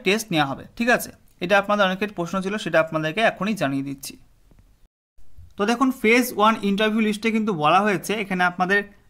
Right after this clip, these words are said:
read and write ability test এবং ফিল্ড টেস্ট নেওয়া হবে। এছাড়া এখানে আপনাদের এই কনজারভেন্সি মজদুর পদের কিন্তু যে বিজ্ঞপ্তি প্রকাশ করা হয়েছিল, সেই বিজ্ঞপ্তিতে কিন্তু বলা হয়েছিল যে এখানে আপনাদের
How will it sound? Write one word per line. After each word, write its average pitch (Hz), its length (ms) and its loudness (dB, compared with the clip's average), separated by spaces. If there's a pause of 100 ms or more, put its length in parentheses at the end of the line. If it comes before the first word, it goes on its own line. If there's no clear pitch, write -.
read 226 280 4
and 175 300 2
write 165 440 2
ability 196 340 -2
test 220 240 0 (360)
এবং 220 320 0
ফিল্ড 226 260 2
টেস্ট 220 260 0
নেওয়া 156 160 -2
হবে। 135 140 -4 (520)
এছাড়া 247 320 2
এখানে 247 240 4
আপনাদের 240 320 2
এই 208 320 0 (260)
কনজারভেন্সি 233 640 4
মজদুর 190 420 0
পদের 202 260 0
কিন্তু 214 260 0
যে 202 120 2
বিজ্ঞপ্তি 185 460 0
প্রকাশ 196 340 -2
করা 208 120 2
হয়েছিল, 208 180 -2
সেই 202 180 -2
বিজ্ঞপ্তিতে 190 480 -2
কিন্তু 202 220 -4
বলা 160 200 2
হয়েছিল 185 360 0 (380)
যে 185 100 0
এখানে 214 240 2
আপনাদের 220 400 2